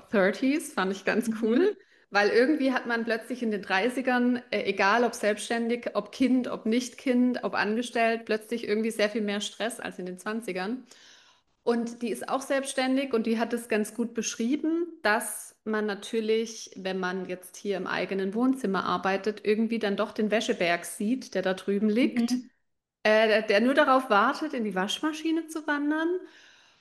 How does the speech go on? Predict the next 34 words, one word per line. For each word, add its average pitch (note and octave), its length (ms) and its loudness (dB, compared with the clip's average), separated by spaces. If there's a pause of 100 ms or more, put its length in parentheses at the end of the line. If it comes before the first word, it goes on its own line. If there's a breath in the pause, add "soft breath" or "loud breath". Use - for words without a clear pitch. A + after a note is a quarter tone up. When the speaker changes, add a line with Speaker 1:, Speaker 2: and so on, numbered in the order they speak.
(280 loud breath)
Speaker 1:
Und C#4+ 400 6
gleichzeitig A#3+ 640 -2
steht A#3 220 -4
da A3+ 120 2
irgendwie A3+ 320 2
noch G#3 260 -2 (100)
vom G#3+ 200 2
Mittagessen B3+ 800 2
der G#3 180 2
Teller C#4+ 540 -2
rum, D#4+ 220 2
der D4 160 0
eigentlich A3+ 300 -4
auch B3 100 0
noch B3+ 120 4
in A#3+ 80 2
die A3 80 0
Spülmaschine D4 640 2
Speaker 2:
Ja. - 0 -
Speaker 1:
müsste D4 340 0
oder - 140 -10
gespült C#4 360 -8
werden D4+ 260 2
müsste. D4+ 560 0
Und A#3+ 300 2
aber A3+ 160 2
eigentlich C4 340 2
bin B3 100 -2
ich A#3+ 100 -2
ja A#3 80 -4
grad G#3 220 -4
fokussiert G#3 540 -2
am G3+ 140 -2
Kundenprojekt. D4 880 0